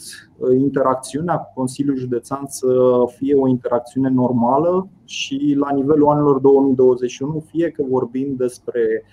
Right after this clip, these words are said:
uh, partea de arhitect, șef, urbanism, uh, fie că vorbim de petiții, sesizări, uh, sau documentație necesară, uh, din Consiliul Județean. Uh,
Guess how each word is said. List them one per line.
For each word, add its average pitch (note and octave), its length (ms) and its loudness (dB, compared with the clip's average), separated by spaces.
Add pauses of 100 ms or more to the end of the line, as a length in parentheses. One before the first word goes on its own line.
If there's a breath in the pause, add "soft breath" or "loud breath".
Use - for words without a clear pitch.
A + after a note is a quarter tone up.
(280 soft breath)
uh, A#2 180 -4
partea C3+ 300 2
de C3+ 120 2
arhitect, A#2+ 480 0
șef, C3+ 320 -2 (160)
urbanism, A#2 800 0 (340 loud breath)
uh, B2+ 180 0
fie D#3 240 2
că D#3 120 0
vorbim C3+ 440 0
de C3 100 4
petiții, C3 640 -4
sesizări, C3+ 960 0
uh, B2 260 6
sau B2+ 280 0
documentație B2 1120 -2
necesară, B2 680 0
uh, A2 1120 -2
din A#2 140 -4
Consiliul A2+ 460 -12
Județean. G#2 500 -8 (720 loud breath)
Uh, A#2 560 -2